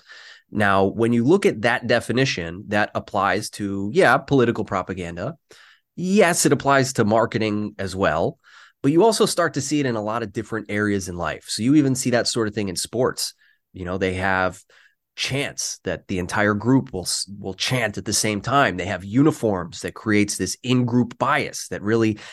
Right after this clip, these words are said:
keeps people in a community. You have logos, symbolism that goes along with these things. All of these different factors that you see in sports, religions, and other areas in life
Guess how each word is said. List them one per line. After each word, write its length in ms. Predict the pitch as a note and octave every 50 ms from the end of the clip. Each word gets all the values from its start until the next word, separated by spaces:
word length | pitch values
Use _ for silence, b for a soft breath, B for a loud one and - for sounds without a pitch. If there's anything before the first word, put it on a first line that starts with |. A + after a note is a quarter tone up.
| B B
keeps 260 | - - A#2+ A#2+ -
people 440 | - - A2+ A2 A2 A#2+ A2 A2 A2
in 120 | G#2 G#2+ G2+
a 80 | G2+
community. 640 | G2 - - G#2 A#2+ C#3 D#3 E3 C#3 G#2+ F2+ D#2+ - B B B B B B
You 120 | - G#2+
have 360 | F#2+ A2+ A2 G#2+ G#2 G2 G#2+ - _ -
logos, 760 | - G#2+ A2+ B2+ D3 E3+ F3 C#3+ A#2 F#2+ E2+ C#2 D#2+ - - -
symbolism 680 | - - F3 F3+ F#3+ E3+ C3+ A2+ G2 F#2 F#2 D#2+ - _ -
that 160 | - G2 G2
goes 220 | - A#2+ A2+ G#2
along 340 | A2 A2 A2+ B2 C3+ C3+ C3+
with 100 | B2+ G#2+
these 220 | A2 G2+ F#2+ - -
things. 260 | F#2+ D#2 D#2+ - - B B B B B - -
All 280 | - - A3 C4+ D#4 E4
of 120 | C4+ F#3+
these 220 | D#3 F3 F3 D3+ C3
different 320 | D3 E3+ D#3+ D#3 C3+ A#2
factors 440 | - C3+ C3+ - - - C3 A2+ G#2+
that 100 | - G#2+
you 80 | - G#2+
see 180 | G2+ - A#2 G#2
in 80 | F#2
sports, 640 | F#2+ - - - C#3+ C3+ C3+ C3 C3 C3+ - - - - b b b b b b
religions, 840 | - G2+ G#2+ G2+ A2+ B2 B2 A2+ A#2+ B2 B2 B2 A#2+ A#2+ A#2+ A#2+ - - b b b b -
and 140 | - A2
other 200 | A#2+ B2 B2+ B2 -
areas 400 | A2+ A#2+ A#2+ A#2+ A#2+ A#2 A2 G2+
in 80 | G2+ G2+
life 500 | A#2+ D#3+ E3+ E3+ D3 A#2+ A#2+ A2+ -